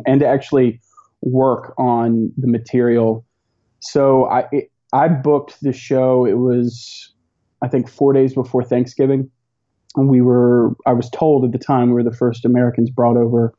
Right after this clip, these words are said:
um, a few of us were the first Americans brought over to film the new series. And I think San Junipero was actually the first one to shoot. And so there I was,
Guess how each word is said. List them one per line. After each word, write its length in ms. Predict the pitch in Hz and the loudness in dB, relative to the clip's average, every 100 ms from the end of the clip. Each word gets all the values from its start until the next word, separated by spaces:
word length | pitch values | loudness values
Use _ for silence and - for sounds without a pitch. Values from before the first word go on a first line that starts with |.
| _ | _
um, 380 | 127 120 117 117 | 0 2 4 2
a 60 | 113 | 2
few 160 | - 123 | 0 0
of 80 | |
us 140 | 117 117 | 0 -2
were 120 | 120 | -2
the 60 | 120 | -2
first 160 | 123 | 0
Americans 380 | 120 123 123 120 | 2 2 2 0
brought 240 | 123 123 | 2 2
over 200 | 120 120 | 2 0
to 720 | 120 - 120 120 120 120 120 120 _ _ - | -2 0 2 4 4 4 2 -2 _ _ -6
film 380 | 165 160 127 120 | 0 2 4 4
the 80 | |
new 400 | 117 120 117 123 - - | 2 2 -2 -4 -12 -12
series. 560 | - 147 113 107 113 - | -2 0 2 -2 -4 -4
And 420 | 120 117 117 110 - | -2 2 2 0 -2
I 60 | |
think 160 | 123 120 | -2 -2
San 320 | - 117 113 | 0 0 0
Junipero 720 | 117 113 120 117 - 123 120 | 2 2 2 0 0 2 2
was 160 | 117 117 | 2 0
actually 320 | 113 123 117 | -2 0 -2
the 80 | 110 | 0
first 220 | 113 - | -4 -2
one 100 | 113 | -4
to 80 | - | -4
shoot. 420 | - - 117 - - | -4 0 0 0 0
And 640 | 135 123 120 120 117 110 _ - | 2 4 4 4 4 0 _ -6
so 180 | 147 | 0
there 220 | 139 147 135 | 2 4 4
I 40 | |
was, 600 | 127 127 123 120 117 | 4 2 2 -2 -8